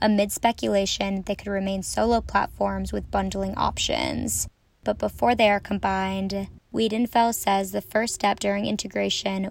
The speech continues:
will be some form of bundling, while the new company figures out the best way to merge the two platforms.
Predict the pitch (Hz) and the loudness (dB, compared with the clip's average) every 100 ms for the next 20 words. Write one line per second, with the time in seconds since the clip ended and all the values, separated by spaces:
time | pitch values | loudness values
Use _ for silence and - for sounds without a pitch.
0 | - 202 220 226 202 190 - 196 180 196 | -4 0 2 2 0 -2 0 -2 0 0
1 | 190 185 - - - - 60 - 202 - | 0 0 0 0 0 0 0 -2 -4 -8
2 | - - 202 208 202 214 247 208 196 196 | -20 -4 0 2 2 0 0 0 0 0
3 | 196 196 - 202 226 208 196 196 190 196 | -2 -2 -2 0 0 2 0 0 -2 -2
4 | 208 - 202 196 196 - 196 190 190 - | -2 -4 -2 -2 -2 -2 -2 -2 -4 -8
5 | - - 196 - 185 - - - - - | -8 -4 -2 0 0 0 -2 -2 0 -2
6 | 226 220 - | -2 -2 -4